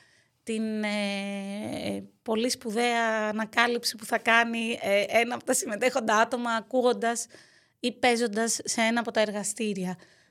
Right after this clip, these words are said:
Θέλω να πω ένα τεράστιο εκ των προτέρων ευχαριστώ σε όλα αυτά τα άτομα που εμπιστεύτηκαν και, μ, μπήκαν σε αυτή τη διαδικασία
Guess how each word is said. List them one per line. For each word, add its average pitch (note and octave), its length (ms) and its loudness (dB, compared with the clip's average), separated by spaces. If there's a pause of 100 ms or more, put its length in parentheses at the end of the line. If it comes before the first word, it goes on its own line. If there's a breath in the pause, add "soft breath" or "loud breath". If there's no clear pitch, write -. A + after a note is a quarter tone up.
Θέλω C4+ 300 -2
να A#3+ 140 -4
πω C4 120 -4
ένα C#4 380 0
τεράστιο A3 1040 -2
εκ G3+ 180 -6
των G#3 120 -4
προτέρων A3 560 0
ευχαριστώ G3 880 -4 (100)
σε - 200 -8 (1300)
όλα D#4 380 -2
αυτά D4+ 280 -2
τα D4 100 -4
άτομα C4+ 400 -4
που C#4 100 -2
εμπιστεύτηκαν C4+ 880 -4 (580 loud breath)
και, A3+ 460 -4
μ, A3 40 -6 (640)
μπήκαν C4+ 400 0
σε C4 100 -4
αυτή - 200 -10
τη C4+ 100 -8
διαδικασία A3 920 -4